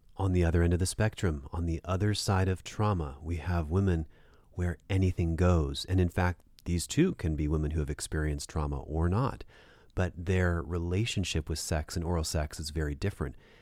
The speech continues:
They will say you can do anything to them. The wilder the better, the more intense or extreme the better for them.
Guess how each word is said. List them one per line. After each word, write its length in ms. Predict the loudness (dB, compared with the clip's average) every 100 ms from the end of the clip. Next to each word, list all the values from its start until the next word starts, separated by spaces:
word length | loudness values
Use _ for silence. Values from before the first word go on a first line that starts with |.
| -12
They 260 | 0 2 4
will 140 | 2
say 160 | 2 2
you 140 | 0
can 160 | 0 0
do 160 | 2
anything 320 | 4 4 2 -2
to 100 | -4
them. 320 | -6 -6 -10 -8
The 80 | -4
wilder 560 | -2 0 2 4 4 2
the 120 | 2
better, 260 | 2 2 0
the 80 |
more 220 | 0 0 0
intense 440 | -2 -2 -4 -2
or 80 | -4
extreme 440 | -4 -4 0 0
the 100 | 0
better 300 | 0 0 0
for 260 | -2 -4 -2
them. 360 | -2 -4 -6